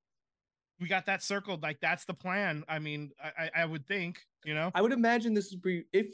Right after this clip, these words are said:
Speaker 2: if we get there, and we don't wanna always count our, our, our eggs before they hatch, but I would imagine that if we were to get there, this game is gonna be a bloodbath more than it was last year. And I imagine it's gonna be somewhere in the likes of, like,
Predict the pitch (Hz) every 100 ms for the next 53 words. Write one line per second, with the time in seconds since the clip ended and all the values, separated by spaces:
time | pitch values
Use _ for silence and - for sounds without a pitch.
0 | - 196 196 143 123 123 165 156 143 123
1 | 120 117 - 127 113 107 117 110 104 -
2 | 117 104 104 120 110 117 113 104 131 151
3 | 117 - 185 156 - _ _ _ _ _
4 | _ _ _ - 180 185 180 190 214 190
5 | 196 180 156 143 135 _ _ _ _ _
6 | _ _ _ 202 196 175 156 131 147 -
7 | 151 160 170 _ _ _ - 123 190 240
8 | 143 143 156 135 135 127 120 117 120 123
9 | 135 175 _ 143 143 151 156 139 139 131
10 | 117 120 - 165 202 240 _ _ _ _
11 | _ _ _ _ _ 147 151 151 156 170
12 | 190 190 185 165 156 156 165 175 165 147
13 | 135 135 - 127 117 117 110